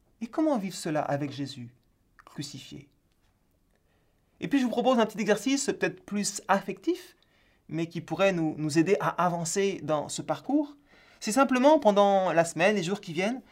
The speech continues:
de mettre en valeur une croix dans votre maison. Et chaque fois que vous allez passer devant, eh bien, vous allez essayer de penser aux différentes notes qui ont été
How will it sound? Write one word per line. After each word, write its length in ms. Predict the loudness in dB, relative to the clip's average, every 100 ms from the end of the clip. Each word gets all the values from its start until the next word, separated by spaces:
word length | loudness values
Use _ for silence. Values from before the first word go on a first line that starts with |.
| _ _
de 160 | 0
mettre 260 | 8 8 8 0
en 80 |
valeur 340 | 4 4 4 2
une 120 | -4
croix 260 | -2 0 0
dans 80 |
votre 300 | 0 -4 -6
maison. 280 | -8 -8 -10 -16 -20 _ _ _ _ _ _ _ _ 0
Et 100 | 2
chaque 200 | 6 4
fois 180 | 6 4
que 320 | 6 6 6 2
vous 120 | 2
allez 160 | 2
passer 320 | 4 0 2 0
devant, 480 | 0 0 -2 -4 -12 _ _ _ _ _ -20 -4
eh 40 |
bien, 120 | 2
vous 80 | 4
allez 120 | 4
essayer 220 | 4 6 6
de 100 | 4
penser 560 | 4 2 2 0 0 -6 _ _ _ _
aux 140 | -2
différentes 540 | -2 -4 -2 0 0 -2
notes 480 | -4 -4 -14 -20 _ _ _ _
qui 80 |
ont 60 | -4
été 360 | 0 0 0